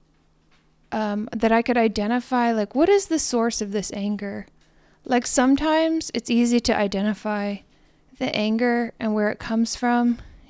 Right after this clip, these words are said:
and then dive in and unfold something that's, um, enlightening. But sometimes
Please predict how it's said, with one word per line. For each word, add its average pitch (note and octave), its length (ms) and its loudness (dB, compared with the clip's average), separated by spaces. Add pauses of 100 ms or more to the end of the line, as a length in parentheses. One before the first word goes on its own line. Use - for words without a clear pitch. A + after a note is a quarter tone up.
(100)
and A3 160 2
then A3 160 2
dive G#3 320 0
in A3 420 0
and G3+ 400 -6
unfold A3 560 -4
something A3+ 480 -2
that's, G#3+ 300 -4 (640)
um, G3 340 -4
enlightening. A#3+ 720 0 (1300)
But C#4 160 -2
sometimes F4+ 800 0